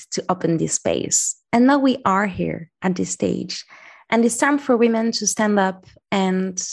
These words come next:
to believe in herself and to believe in what they feel is right for them and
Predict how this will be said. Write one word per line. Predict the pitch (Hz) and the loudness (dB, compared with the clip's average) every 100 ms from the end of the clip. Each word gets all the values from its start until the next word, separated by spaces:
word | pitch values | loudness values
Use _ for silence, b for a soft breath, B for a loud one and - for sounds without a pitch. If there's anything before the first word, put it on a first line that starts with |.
| - _ _ _ _ _ | -14 _ _ _ _ _
to | - - 214 202 190 - | -6 2 4 4 2 -2
believe | 170 196 202 320 | 2 4 8 8
in | 302 | 6
herself | 170 156 - 104 92 - 156 - - - - _ b b b | 2 0 -2 -2 -2 -4 -12 -20 -20 -20 -20 _ b b b
and | 202 185 | 0 2
to | 170 | 2
believe | 190 214 233 226 220 - - | 2 4 2 2 0 -6 -4
in | 202 185 185 185 190 b b b _ _ | 2 4 6 4 0 b b b _ _
what | 180 185 180 | 0 0 2
they | 175 | 0
feel | 175 - 185 | 0 0 -2
is | 175 - | -2 -2
right | 185 185 | -2 -2
for | - | -4
them | 175 90 - - - - - _ | -2 0 0 -2 -4 -6 -12 _
and | - 175 175 175 180 | 0 2 2 0 -2